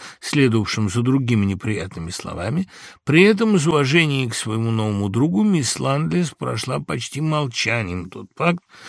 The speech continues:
что эти слова были возбуждены тем, что ее жених смотрел на все слишком слегка. От брата она принесла Розе просьбу простить его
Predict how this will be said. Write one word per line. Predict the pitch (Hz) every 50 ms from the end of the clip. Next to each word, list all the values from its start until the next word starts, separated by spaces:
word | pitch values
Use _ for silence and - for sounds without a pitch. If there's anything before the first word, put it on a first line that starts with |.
| - - -
что | - - - 190
эти | 208 190 208 208
слова | 175 175 185 180 170 180 185
были | 170 160 165 160
возбуждены | 151 151 143 123 127 143 139 123 123 135 139 143 143 135
тем, | 113 - 135 139 147 139
что | 117 - -
ее | 120 120 120 120 123
жених | 113 107 110 107 107 110 101
смотрел | - - 107 104 104 95 - 101 104 104
на | 98 95 92
все | 92 - - 117 135 143 - - - - - - _
слишком | _ - - 139 151 175 - - - 185 175 170 170 165 175 175 -
слегка. | - - 135 135 123 - - - - - - _ _ _ _ _ _ - - - - _ -
От | - 147 160 160
брата | 170 214 240 247 247 220 190 247 185
она | 160 147 143
принесла | 135 - 135 147 147 131 113 117 135 139
Розе | 127 127 127 123 110 95 107 98
просьбу | - 117 113 110 95 98 107 92 -
простить | - - 95 92 - - - 170 180 - -
его | 151 143 139 139 143